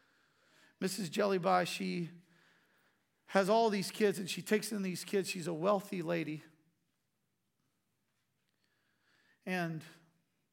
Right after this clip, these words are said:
her husband is doing his thing. Husband's at the point of ending his marriage, ending his life. Missus Jellyby, you walk into her house, and,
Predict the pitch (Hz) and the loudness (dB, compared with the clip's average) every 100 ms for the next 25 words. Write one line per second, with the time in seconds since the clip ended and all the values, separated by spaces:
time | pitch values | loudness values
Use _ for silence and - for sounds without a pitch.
0 | _ _ _ _ _ _ _ 175 147 196 | _ _ _ _ _ _ _ -4 4 4
1 | 214 - 180 165 170 - - 196 185 170 | 4 0 -2 -2 -6 -12 -4 -2 0 2
2 | 190 190 190 175 180 170 - _ _ _ | 0 0 -4 -2 -4 -8 -12 _ _ _
3 | _ _ _ _ _ _ 180 190 170 170 | _ _ _ _ _ _ 0 2 0 -4
4 | 147 175 - - 180 175 165 156 - - | -2 -4 -4 -6 -4 -4 -4 -6 -12 -20
5 | _ _ _ _ _ _ _ _ _ _ | _ _ _ _ _ _ _ _ _ _
6 | _ 190 185 175 165 160 135 170 170 170 | _ -4 -2 -2 -2 -4 -6 -4 0 0
7 | 165 165 165 160 160 151 151 160 156 - | -2 -6 -6 -6 -8 -2 0 0 -2 -10
8 | - - _ _ _ _ _ _ _ _ | -20 -20 _ _ _ _ _ _ _ _
9 | _ _ _ _ _ _ _ _ _ _ | _ _ _ _ _ _ _ _ _ _
10 | 190 180 175 135 196 180 170 180 175 175 | -6 -4 -6 -2 0 2 2 2 2 2
11 | 180 170 180 160 175 160 165 170 170 - | 0 0 -4 -4 -4 0 2 2 0 -4
12 | 160 | -10